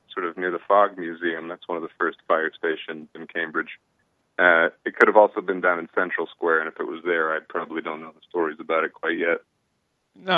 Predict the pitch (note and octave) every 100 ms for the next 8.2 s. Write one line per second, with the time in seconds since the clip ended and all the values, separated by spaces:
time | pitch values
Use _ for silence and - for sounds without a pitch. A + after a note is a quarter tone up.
0 | D#3+ F3+ E3+ G#3 E3 G3 - - - B2+
1 | B2 A#2+ C3 D3+ - D#3 E3+ B2 D#3 D#3+
2 | C3 A#2+ B2 - A#2 A2 - - - -
3 | - C3+ C#3 B2 C3+ - B2+ B2+ - B2
4 | A#2 - C3+ A2 A#2+ G2+ A2+ A#2+ A#2+ A#2+
5 | A2+ A2 G#2 A#2 A#2+ - C3+ - - _
6 | _ _ - - F#3 F#3+ F3 F#3+ D#3 A#2
7 | A2 G2+ A2 G2+ F#2+ - G2+ A2 C3 C#3
8 | - F3+